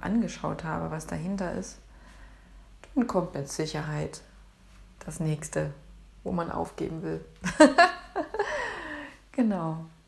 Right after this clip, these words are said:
Ich stell euch mal ein, ein Teechen hin. Um die Uhrzeit. Es ist mitten in der Nacht.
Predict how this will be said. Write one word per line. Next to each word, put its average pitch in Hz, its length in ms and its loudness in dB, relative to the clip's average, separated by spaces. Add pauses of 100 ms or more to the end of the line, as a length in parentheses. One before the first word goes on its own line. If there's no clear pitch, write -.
(340)
Ich 220 100 0
stell 262 260 4
euch 233 160 0
mal 202 320 0
ein, 170 200 -8
ein 180 100 -6
Teechen 294 380 0
hin. 247 320 0 (1400)
Um 202 160 -4
die 196 160 -2
Uhrzeit. 190 580 -2 (260)
Es - 60 -16
ist 170 160 -4
mitten 190 220 0
in 170 100 0
der 165 80 0
Nacht. 175 340 -4